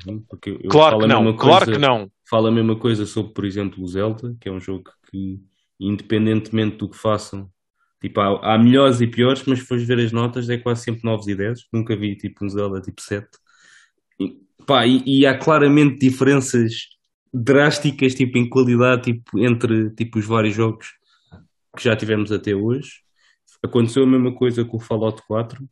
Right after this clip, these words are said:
Speaker 1: que é, "Ah, não, aqu-, aquilo é tá bué da junkie." Ah, não, ou com o Skyrim, "Ah, aquele, tipo, na, na P S três nem corria." Mas pronto.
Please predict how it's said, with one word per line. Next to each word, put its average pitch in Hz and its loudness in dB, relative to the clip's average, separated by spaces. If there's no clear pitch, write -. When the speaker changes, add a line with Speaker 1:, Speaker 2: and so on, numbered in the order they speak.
Speaker 1:
que 117 -4
é, 110 0
"Ah, 151 2
não, 131 2
aqu-, - -6
aquilo 185 4
é 180 2
tá 180 2
bué 170 2
da 151 2
junkie." 120 2
Ah, 147 -2
não, 139 0
ou 120 2
com 127 2
o 120 2
Skyrim, 131 0
"Ah, 170 2
aquele, 165 0
tipo, 156 -6
na, 143 0
na 135 0
P 139 0
S 120 -2
três 143 0
nem 156 4
corria." 107 0
Mas 117 -4
pronto. 98 -2